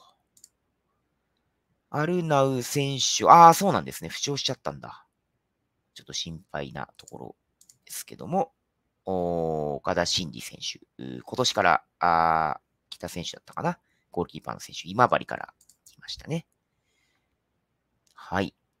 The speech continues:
あと、そう、電光掲示板もまだない、いい状況ではあるんですけども、まあ、徐々に徐々に、えー、改善なり良く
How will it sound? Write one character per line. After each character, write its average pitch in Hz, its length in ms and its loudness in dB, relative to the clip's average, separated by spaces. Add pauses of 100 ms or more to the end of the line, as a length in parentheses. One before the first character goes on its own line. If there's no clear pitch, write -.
(1800)
あ 107 120 -2
と、 85 200 -10
そ 78 320 -6
う、 - 20 -14
電 135 280 -8
光 151 260 -2
掲 156 280 -2
示 147 100 -4
板 160 320 2
も 170 640 0
ま 135 160 6
だ 98 120 6
な 107 200 8
い、 87 160 0 (180)
い 85 580 -4
い - 20 -12
状 90 140 -4
況 87 160 -6
で 82 80 -2
は 69 120 0
あ 85 60 0
る 82 100 -6
ん 64 80 -12
で 57 80 -14
す - 100 -14
け - 100 -18
ど - 80 -20
も、 69 120 -14
ま 123 200 8
あ、 - 100 -4 (220)
徐 165 120 -2
々 196 120 0
に 117 140 -6
徐 101 120 0
々 107 100 -6
に、 69 200 -12 (720)
え 85 60 -8
ー、 76 500 -4
改 95 220 -6
善 85 240 -4
な 80 100 -4
り 69 220 -10
良 101 100 -4
く 73 260 -12